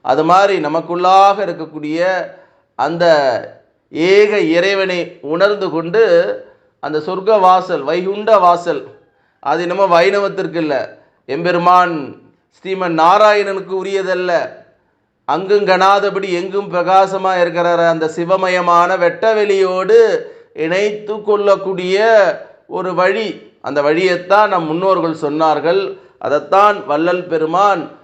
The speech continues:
பொன்னிற தேகமாய் மாறணும். நிறைய பேச்சாளர்கள், சொற்பொழிவாளர்களெல்லாம் நான் பார்க்குறேன். சில பேர் மேக்கப் போட்டுட்டு வராங்க. வள்ளலாருடைய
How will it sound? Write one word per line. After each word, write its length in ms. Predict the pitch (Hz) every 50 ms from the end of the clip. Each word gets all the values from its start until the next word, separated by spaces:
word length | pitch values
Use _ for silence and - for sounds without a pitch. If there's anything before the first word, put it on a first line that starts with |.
| _ _ _ -
பொன்னிற 560 | 151 170 185 196 202 202 190 190 180 170 180
தேகமாய் 600 | 143 165 175 185 170 175 180 180 185 190 196 190
மாறணும். 520 | 175 165 156 156 156 156 143 127 110 - - _ _ _ _
நிறைய 500 | - 151 165 196 214 208 202 196 196 190 185 185 180 170 170 165 165 -
பேச்சாளர்கள், 760 | 151 185 196 196 190 - 185 180 175 175 160 156 190 190 185
சொற்பொழிவாளர்களெல்லாம் 1080 | 175 175 170 170 190 196 196 190 170 170 165 160 151 147 139 147 151 156 165 175 175 165
நான் 200 | 151 127 - 143
பார்க்குறேன். 460 | 151 151 - 147 143 127 113 - - - _ _ _ _ _ _ -
சில 160 | 165 160 165
பேர் 240 | 165 170 190 196 185
மேக்கப் 640 | 170 151 160 185 196 196 208 - - 143 143 139
போட்டுட்டு 340 | 151 175 165 170 165 - -
வராங்க. 420 | - 143 143 151 151 139 127 104 - - - _ _ _ _ _ _ _ _ _ _ -
வள்ளலாருடைய 920 | 131 165 190 196 196 190 185 180 175 165 156 156 160 160 156 151 151